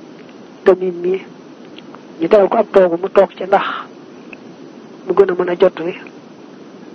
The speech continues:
Daal toog ca toogu ba, nee na, daal may xamal bu baax li ma umpale woon ci saa diine, door a jàll na ci xutba ba àggale ko. Wa an Anasin radiyallahu anhu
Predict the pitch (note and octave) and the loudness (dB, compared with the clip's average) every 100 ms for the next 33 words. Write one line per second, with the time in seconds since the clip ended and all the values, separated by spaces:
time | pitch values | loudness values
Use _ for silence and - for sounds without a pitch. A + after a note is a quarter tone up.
0 | - - - - - E3 F3+ G#3 F3 F#3+ | -20 -20 -20 -20 -12 -2 0 2 0 0
1 | F#3+ - - - - - - G#3 F3+ F3 | -2 -4 -20 -20 -20 -20 -4 2 2 2
2 | F#3 F#3 F3 - - - - - - - | -2 -2 -6 -10 -20 -20 -20 -20 -20 -10
3 | F3+ F#3 F#3+ G3 F#3 F3 E3+ F3 F#3+ - | -6 -4 -2 0 0 -2 -4 0 0 0
4 | - F#3+ F#3+ G#3 F#3 F#3 F3 F3+ - G3+ | -6 0 0 0 -2 0 2 0 -6 -4
5 | F3+ F3+ E3+ E3+ - - - - - - | -4 -4 -8 -8 -16 -20 -20 -20 -20 -20
6 | - - - - - F3+ F3 - - - | -20 -20 -20 -16 0 2 2 -4 -18 -20
7 | - - F3 E3+ E3+ - - F3 F3 - | -18 -2 0 0 -8 -6 -4 -2 -2 -2
8 | F#3 E3+ E3 - - - - - - - | -4 -4 -6 -8 -8 -14 -18 -20 -16 -16
9 | - - - - - - - - - E3 | -16 -20 -20 -20 -20 -20 -20 -6 0 2
10 | F#3+ G3 - F#3 F#3 - G#3+ - - - | 2 -2 -4 -2 -2 -2 -4 -4 -18 -20
11 | - - - - - - - - - F#3 | -20 -20 -20 -20 -20 -20 -20 -20 -6 2
12 | F#3+ E3+ F#3 F#3 F#3 F3+ F3 F#3 F3+ | 2 4 2 2 2 2 2 -2 -6